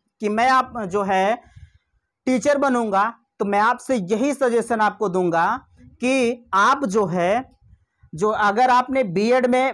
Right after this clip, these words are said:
फॉर्म अप्लाई किया है तो कम से कम आप बीएड कर लीजिए, ठीक ना, बीएड आप कर लीजिए। एक साल आपका घर बैठने से कोई मतलब नहीं है, आप बीएड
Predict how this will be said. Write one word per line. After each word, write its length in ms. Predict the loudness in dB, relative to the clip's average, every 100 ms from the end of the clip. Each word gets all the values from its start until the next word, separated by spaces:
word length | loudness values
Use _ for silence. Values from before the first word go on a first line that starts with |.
| -2
फॉर्म 280 | 0 2 2
अप्लाई 380 | 0 2 2 0
किया 240 | 0 0
है 420 | 0 -2 -4 -6 _ -6
तो 80 | -4
कम 260 | -4 -4
से 200 | -4 -6
कम 180 | -4 -4 -4
आप 160 | -4 -4
बीएड 520 | -2 0 0 -2 -4
कर 160 | -4 -2
लीजिए, 400 | -4 -6 -8 -10 -14 _ _ _ -20 _ _ -6
ठीक 160 | -4
ना, 360 | -2 -2 -4 -12 _ _ -8
बीएड 400 | -2 0 2 2
आप 220 | 2 0
कर 180 | -2 0
लीजिए। 420 | -2 -2 -4 -4 _ -12 -2
एक 320 | 2 2 -2
साल 320 | -2 0 2
आपका 300 | 0 -2 -4
घर 240 | -2 -2 0
बैठने 460 | 0 0 0 0
से 260 | 0 -2 -2 -6 _ _
कोई 200 | 0 2
मतलब 480 | 2 -2 -2 -2 0
नहीं 220 | 0 -2
है, 200 | -2 -2 0
आप 220 | 0 0
बीएड 400 | -2 -2 -2